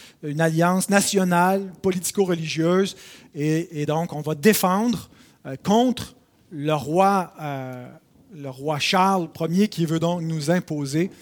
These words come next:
le, une forme de, d'église qui est idolâtre. Et c'est donc dans ce contexte que va avoir lieu, euh, la première révolution anglaise, un contexte de tension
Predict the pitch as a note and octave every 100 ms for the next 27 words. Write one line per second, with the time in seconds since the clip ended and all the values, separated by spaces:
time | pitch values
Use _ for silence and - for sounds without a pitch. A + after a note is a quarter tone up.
0 | - - _ C#3 C3 C3 C3+ C3+ C3+ C#3+
1 | C#3 - F#3 F#3 D#3+ D#3 D3 C3+ E3+ D#3
2 | F#3+ G#3+ - - - F3 E3+ G3+ F3+ D#3+
3 | D#3+ B2 - - _ _ _ _ _ _
4 | _ _ _ _ _ - - - - -
5 | _ _ _ _ _ _ _ - G#3 A#3
6 | C4 D4 A#3 A3 G3 G#3+ F#3+ B3+ A#3+ -
7 | E3+ E3+ D#3+ D#3+ D3+ D#3 F#3+ G#3+ A3 -
8 | _ _ _ - D3+ D3 D3 C#3+ - G3+
9 | G3 G#3 G#3+ E3 E3 E3+ E3 - F3 F#3
10 | F#3 - D#3 D#3 D3 D3 B2+ B2+ C3+ D3
11 | D3+ F3+ F#3 D#3 D3 - F3 D#3+ - E3
12 | F3 F#3+